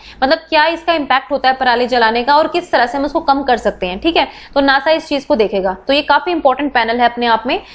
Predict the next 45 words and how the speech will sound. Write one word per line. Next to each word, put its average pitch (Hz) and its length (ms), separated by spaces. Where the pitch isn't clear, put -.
ठीक 302 120
है। 349 100
और 277 160
दूसरी 311 300
चीज़ 330 180
NASA 285 280
के 320 80
बारे 311 140
में 285 100
बता 254 160
दूं 294 100
कि 370 120
नासा 294 360
का 330 100
जो 330 120
मार्स 277 340
mission 277 220
है, 269 260
उसका 285 380
नाम 269 260
है 330 140
इनजेन्युटी, 233 720
इनजेन्युटी। 240 1500
और 269 120
ये 330 320
भारत 254 400
की 339 60
एक 339 120
बच्ची 247 200
है 311 140
विजया 262 280
रूपाणी, 254 460
उसने 339 380
इसको 339 200
नाम 220 260
दिया 202 180
है 247 160
ingenuity, 190 680
Mars 220 360
rover, 190 200
ठीक 285 180
है, - 60
परसिवरेंस 302 800
rover 247 280
है 302 160